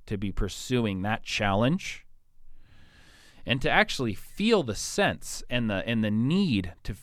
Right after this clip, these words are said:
to, you actually start to feel like, "I'm going to let my family down if I don't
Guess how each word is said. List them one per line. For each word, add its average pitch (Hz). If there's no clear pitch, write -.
to, 110
you 127
actually 160
start 131
to 107
feel 185
like, 110
"I'm 131
going 131
to 113
let 110
my 101
family 143
down 104
if 95
I 101
don't 95